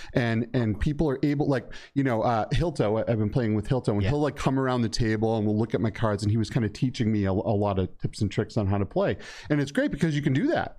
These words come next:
Speaker 1: You know what I mean? Like, you can come around and, and look at my cards and we can strategize
Speaker 2: Right.
Speaker 1: together and, and you can, you know, and he did. And I got a little bit better and, you know, I like to think maybe I gave him a little bit of a challenge, but,
Speaker 2: Mm-hmm.
Speaker 1: you know.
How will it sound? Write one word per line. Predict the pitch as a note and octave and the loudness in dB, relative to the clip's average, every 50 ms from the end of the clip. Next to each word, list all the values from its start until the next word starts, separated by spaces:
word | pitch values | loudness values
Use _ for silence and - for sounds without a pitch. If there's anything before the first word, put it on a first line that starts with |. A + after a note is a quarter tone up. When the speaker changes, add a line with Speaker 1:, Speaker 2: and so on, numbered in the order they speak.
| - | -2
Speaker 1:
You | C3+ C3 | 0 2
know | B2+ C#3 D3+ | 2 2 2
what | D#3 C#3+ | 0 2
I | |
mean? | C3 C3+ F#3 A3 | 2 2 2 0
Like, | D#3+ A#2 - - | 0 0 0 -2
you | D3+ | -2
can | - D3 - | 0 -2 -2
come | - F3 F3 E3+ | 0 0 0 0
around | D#3+ D#3 D#3 D#3 D#3+ D#3+ D#3+ D#3+ | 0 0 0 0 0 0 0 0
and, | - A#2+ A2+ A#2+ - - | 0 0 0 0 0 0
and | C3 A#2 G#2+ G2+ G#2 | 0 0 2 2 2
look | A#2 B2 - | 0 0 0
at | - | -2
my | D#3 D#3+ | -2 -2
cards | D#3 - - B3 G3 B2+ | -2 -2 -2 -2 0 0
and | A#2+ A#2 | 0 0
we | A2 | 0
can | G#2+ F#2+ | 0 -2
strategize | - - - C#3+ C3 C3+ C3 B2+ A#2+ C3 C3+ B2+ A#2+ - G2 | -2 -2 -2 0 0 0 0 0 0 2 2 2 0 -2 -2
Speaker 2:
Right. | F#2 F#2 | -2 0
Speaker 1:
together | F2+ B2+ A#2+ A#2+ A#2 A2 A2 - - | 2 2 2 2 2 0 0 0 0
and, | A2+ G2+ G2+ - - | 0 0 0 0 0
and | A2 G#2 | 0 0
you | G2 | 0
can, | - G#2+ G#2 A2+ - - | 0 -2 -2 -2 -2 -2
you | A#2+ A2+ | 0 0
know, | G#2 G2+ F#2 - - - - - - | 0 0 0 -2 -4 -10 -20 -8 -4
and | A#2+ A#2+ | -2 0
he | C3+ D#3 | 0 2
did. | D3+ F#3 C3+ A2+ G#2+ | 2 0 0 2 2
And | A#2 B2+ C#3 C#3 - | 0 0 0 0 0
I | E3 F#3 | 0 0
got | G3+ A3+ G#3+ | 0 0 0
a | |
little | G#3+ G#3+ G#3+ G#3+ G3 | 2 0 0 0 0
bit | F#3+ F#3 - | 0 0 0
better | E3+ C#3 C3+ C3 C3 C3 C3 | 0 0 2 2 2 2 2
and, | B2+ B2+ B2 - - C3 | 2 0 0 0 0 0
you | C3 A#2 | 0 2
know, | A2 G#2+ G#2 G2+ - | 2 2 0 0 0
I | A#2+ A#2+ | 0 0
like | A#2+ C3 B2 - | 0 0 0 0
to | - A2 | -2 -2
think | - - B2 A2+ - - | 0 0 -2 -2 0 0
maybe | A2 G#2 G2+ G2 F#2 | 0 0 2 2 2
I | F2 | 2
gave | F2+ G#2 F#2 | 2 2 2
him | F2+ F2+ | 2 2
a | F2 | 2
little | F#2 F2+ F2 | 2 2 0
bit | E2+ F2+ E2 | 0 0 0
of | E2 | -2
a | F2 | -2
challenge, | - - G2 F#2 F2+ F2+ F#2 F#2 - - | -2 0 0 0 0 0 -2 -2 -2 -4
but, | B2 B2+ | -4 -4
Speaker 2:
Mm-hmm. | A2+ G2+ F2 G#2 G#2 G2 | -4 -4 -6 -4 -4 -2
Speaker 1:
you | G2 | -2
know. | F#2 F2 - | -2 -2 -2